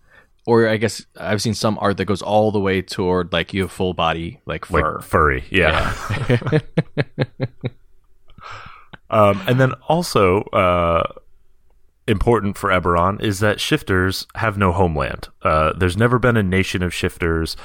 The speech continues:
Speaker 2: and today most of them are found in the Eldian Reaches or in just rural areas of the various nations of Corvair.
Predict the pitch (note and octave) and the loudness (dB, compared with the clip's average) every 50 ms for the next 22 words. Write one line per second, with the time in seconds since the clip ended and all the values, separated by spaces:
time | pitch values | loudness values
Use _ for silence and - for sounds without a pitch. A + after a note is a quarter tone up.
0 | - - - - - - F2+ E2+ E2 - F#2+ F2 G#2 G2+ G2+ G2+ F#2+ F2+ F2 F2+ | -18 -18 -18 -8 -4 -2 -2 -2 -2 -2 0 2 2 4 4 4 2 2 0 0
1 | F2 - F#2+ F2 F2 E2+ E2+ E2 D2+ - E2+ E2 E2 D#2+ D#2+ D#2 - - E2 D2 | 0 0 -2 -2 0 0 -2 -2 -2 0 0 2 2 0 0 -4 -6 -8 -6 -2
2 | D2 D2 D2+ D2 D#2 D2 C#2 C#2 D2 G2 A2+ - - A#2+ A2+ G#2 G2+ - - - | -2 0 0 -2 -2 -4 -6 -6 -4 -4 -4 -2 -2 0 0 0 0 -2 -4 -2
3 | G2+ F#2 F2+ F2 E2+ E2 D#2+ F2 D#2+ - - E2 F2 F2 F2 E2+ E2+ - - D2 | 0 2 4 4 2 2 0 -2 -2 -2 -2 -2 0 2 2 2 0 0 0 0
4 | D#2 D#2+ D#2+ D#2 D#2 D#2 D2+ D2 C#2 - - - D2+ D2 D2 C#2 - - D#2+ - | 0 2 0 0 0 0 -2 -2 -4 -6 -6 -4 -2 -2 -2 -4 -6 -8 -6 -2
5 | D#2+ C#2+ C#2+ C#2+ C#2+ - - D2+ C2+ - - C#2 C2 - - - - - D2+ C2 | -2 -2 0 -2 -4 -4 -4 -6 -6 -6 -6 -8 -8 -10 -12 -10 -6 -4 -4 -4
6 | A#1+ - - - - - | -4 -4 -4 -4 -6 -8